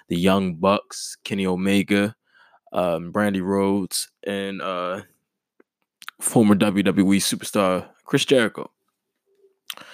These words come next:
This is a new, new company that, uh,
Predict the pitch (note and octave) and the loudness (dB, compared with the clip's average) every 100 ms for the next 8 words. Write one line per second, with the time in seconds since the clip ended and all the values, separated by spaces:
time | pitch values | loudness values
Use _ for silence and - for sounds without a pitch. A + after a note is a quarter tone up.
0 | - - _ C#3 - B2 B2+ C3 B2 - | -20 -20 _ 2 6 6 8 8 6 2
1 | _ A2 B2 A2+ C3 A2 G#2+ G#2+ G2 G#2+ | _ 0 0 2 -2 -2 -4 -6 -4 0
2 | G#2 G2+ G2+ F#2+ F2 F2 | 0 2 2 2 -2 -6